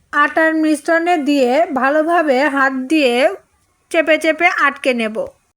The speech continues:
এখানে আলুর সাথে আটার মিশ্রণটিকে খুব ভালোভাবে চতুর্দিকে লাগিয়ে নিতে হবে, কোনো দিক যেন ফাঁকা থা-, না থাকে। এভাবে আরও একটি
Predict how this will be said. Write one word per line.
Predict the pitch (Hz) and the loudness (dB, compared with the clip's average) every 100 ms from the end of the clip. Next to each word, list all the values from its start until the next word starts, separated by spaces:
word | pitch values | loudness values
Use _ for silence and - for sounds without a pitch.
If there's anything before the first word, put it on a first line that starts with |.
| _ - | _ -4
এখানে | 302 294 349 359 311 247 339 - - | -2 0 0 0 0 0 -2 -6 -4
আলুর | 294 294 311 311 | 0 0 0 -4
সাথে | - 311 - 285 240 339 - _ _ - | -4 -4 0 0 2 0 -4 _ _ -2
আটার | 294 285 311 311 | -2 0 -2 0
মিশ্রণটিকে | 302 294 311 339 339 339 - 233 | 0 -2 -2 -2 0 -2 0 -2
খুব | 285 320 269 | -2 -2 -2
ভালোভাবে | 269 302 330 320 311 359 | -2 0 0 0 0 -2
চতুর্দিকে | 370 285 269 294 247 320 359 | 0 -2 0 -2 0 0 0
লাগিয়ে | 339 254 254 269 | 0 -2 0 -2
নিতে | 262 240 247 | 0 -2 -2
হবে, | 247 214 214 | -2 -4 -6
কোনো | 262 294 320 | -4 -4 -2
দিক | 294 277 | -4 -4
যেন | 254 320 311 | -2 -2 -2
ফাঁকা | 277 269 226 233 | -2 -4 -4 -4
থা-, | 254 247 | -4 -2
না | 240 226 | -2 -2
থাকে। | 214 208 - _ _ _ _ _ _ 294 | -6 -8 -16 _ _ _ _ _ _ -4
এভাবে | 285 339 339 370 - | 2 2 2 0 0
আরও | 277 285 339 | 0 2 2
একটি | 403 320 302 | 2 0 0